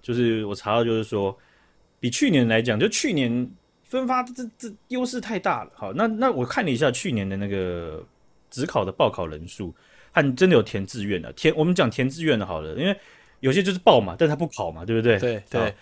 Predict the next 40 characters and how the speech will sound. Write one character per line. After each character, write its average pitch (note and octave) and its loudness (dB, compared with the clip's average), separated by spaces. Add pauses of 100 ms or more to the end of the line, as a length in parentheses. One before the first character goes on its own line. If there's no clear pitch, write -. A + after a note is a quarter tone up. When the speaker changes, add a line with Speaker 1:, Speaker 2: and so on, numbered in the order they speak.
(240)
Speaker 1:
所 D#3+ 2
以 C3 4
填 F3 2
志 A3 -2
愿 F#3+ 4
的 A#2 2
比 G#2+ -6
较 A#2 0
准。 - -10 (380)
填 F#3 4
志 A3 0
愿 B3 6
的 D3 6
人 A2 4
大 C#3+ 2
概 B2+ 2
有， F2 -2
去 G#3 -2
年 G#2+ 0
大 A2+ 0
概 F#2 0 (520)
两 A2 0
万 C#3 4
五 F#2 -2
千 F#2+ -4
人 - -10 (200)
左 D#2+ -8
右。 F2+ -4
Speaker 2:
OK。 G#2 -8 (380)
Speaker 1:
今 A3+ 4
年 C3+ 4
直 B2 -4
接 B2+ 0
变 C3+ 0
成 G#2+ 0
三 A2 -2
万 A2 2
七 F#2+ -8
千 F2 -8
人。 D#2 -10